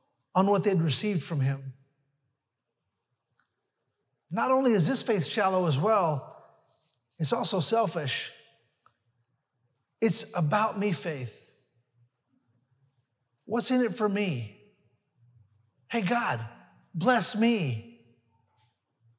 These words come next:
Hey, God, give me. I pray, Lord God, in the name of me, myself, and I.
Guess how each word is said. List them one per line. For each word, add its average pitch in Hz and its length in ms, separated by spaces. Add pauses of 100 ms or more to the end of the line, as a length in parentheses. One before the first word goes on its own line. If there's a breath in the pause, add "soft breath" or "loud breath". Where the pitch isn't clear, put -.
(200)
Hey, 233 180
God, 190 460 (800)
give 220 320
me. 202 880 (1300)
I 226 160
pray, 233 320
Lord 214 280
God, 185 340 (500)
in 196 140
the 214 60
name 214 260
of 180 120
me, 214 300
myself, 180 640
and 180 100
I. 160 380